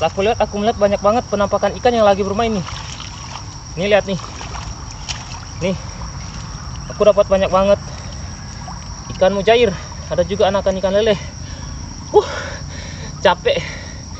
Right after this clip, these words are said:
Gile. Dan masih banyak lagi, kalau mau disibu masih banyak lagi ini sisanya. Gak habis dapat tuh. Uh, mantap. Nih, teman-teman.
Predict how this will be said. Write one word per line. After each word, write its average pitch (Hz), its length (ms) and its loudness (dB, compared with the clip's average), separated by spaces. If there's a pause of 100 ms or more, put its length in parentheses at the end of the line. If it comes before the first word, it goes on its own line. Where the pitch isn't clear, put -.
(1500)
Gile. 180 400 -2 (2000)
Dan 240 540 2
masih 240 260 2
banyak 247 160 2
lagi, 262 240 4
kalau 247 220 6
mau 247 180 0
disibu 240 300 -6
masih 254 180 -4
banyak 240 220 -2
lagi 240 240 0
ini 240 100 -4
sisanya. 226 460 0 (760)
Gak 208 160 4
habis 208 160 -2
dapat 233 320 2
tuh. 233 100 4 (1000)
Uh, 392 120 2 (840)
mantap. 165 380 -2 (880)
Nih, 196 80 12
teman-teman. 185 560 8